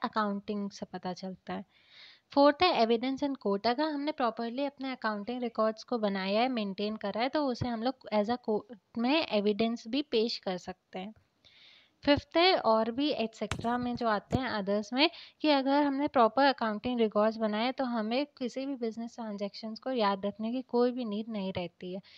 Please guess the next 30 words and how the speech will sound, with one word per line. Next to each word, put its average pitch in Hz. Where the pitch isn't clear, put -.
सेकेंड 285
है 330
लोन्स 247
लेना 254
बहुत 254
ईजी 214
हो 247
जाता 240
है, 269
क्योंकि 262
जो 247
बैंक 214
है, 302
वो 294
हमारी 233
फाइनेंशियल 208
परफॉर्मेंस 214
और 262
पोजीशन 208
अकाउंटिंग 208
रिकॉर्ड 214
से -
देखकर 220
हमें 262
आसानी 208
से 247
लोन 240
दे 196
देती 180
है। 190